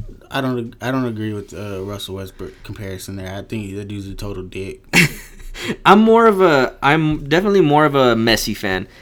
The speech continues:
Speaker 2: Uh, I love Messi. I thought coming into this World Cup, he's the best player in the world. You know, he's, he's just one of a kind. And fucking, he just sh-, he's shat the bed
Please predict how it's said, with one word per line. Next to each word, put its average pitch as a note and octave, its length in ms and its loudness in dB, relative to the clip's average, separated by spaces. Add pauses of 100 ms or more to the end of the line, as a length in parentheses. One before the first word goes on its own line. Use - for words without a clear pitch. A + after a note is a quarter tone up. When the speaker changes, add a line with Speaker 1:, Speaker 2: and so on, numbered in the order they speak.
(260)
Speaker 2:
Uh, G#2+ 300 0 (120)
I A2+ 120 2
love B2+ 280 4
Messi. D3 300 2
I B2+ 60 6
thought - 400 4 (220)
coming D3+ 240 2
into D3+ 160 0
this C#3+ 180 -2
World C#3+ 140 2
Cup, B2+ 240 -2
he's B2 300 0
the A2+ 40 -6
best A2 260 0
player B2 220 2
in A#2 80 0
the G#2+ 80 0
world. A2 420 0 (400)
You A2 260 -2
know, G2+ 180 0
he's, A2+ 400 -6 (500)
he's A2+ 320 -2
just G2+ 160 -6
one G#2+ 220 -2
of G#2 80 -2
a G2+ 80 -2
kind. A2 400 -2 (760)
And A2+ 1120 2 (440)
fucking, G#2 720 -6 (600)
he - 200 -8
just - 160 -10
sh-, - 280 -8
he's E3 280 -2
shat - 380 2
the A2+ 80 -2
bed G#2 360 -2